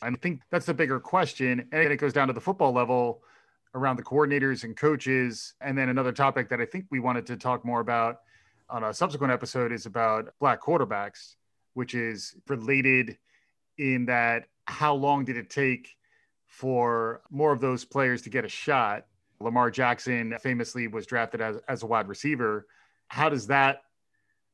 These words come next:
hiring decision, hiring practice, uh, in some ways almost inherit the hiring practices that you see up the chain? How much can the organization signal at its most senior levels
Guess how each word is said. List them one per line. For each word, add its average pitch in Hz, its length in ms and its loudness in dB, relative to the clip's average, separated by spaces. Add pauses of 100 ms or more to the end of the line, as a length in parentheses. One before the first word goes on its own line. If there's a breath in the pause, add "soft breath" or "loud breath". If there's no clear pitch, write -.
(120)
hiring 143 360 0
decision, 127 380 -6
hiring 120 300 0
practice, 120 800 -2 (440)
uh, 160 120 -4
in 160 160 -6
some 170 180 0
ways 143 160 2
almost 139 260 -2
inherit 127 540 0 (160)
the 123 80 -2
hiring 123 260 0
practices 123 580 -4
that 120 220 -2
you 113 60 -14
see 120 480 -6
up 127 180 -6
the 113 80 -10
chain? 113 360 -2 (100)
How 143 80 -4
much 165 160 -4
can 156 100 0
the 135 120 2
organization 127 760 0
signal 110 760 -4 (160)
at 117 240 0
its 127 200 -6
most 131 240 -2
senior 135 320 -2
levels 98 600 -6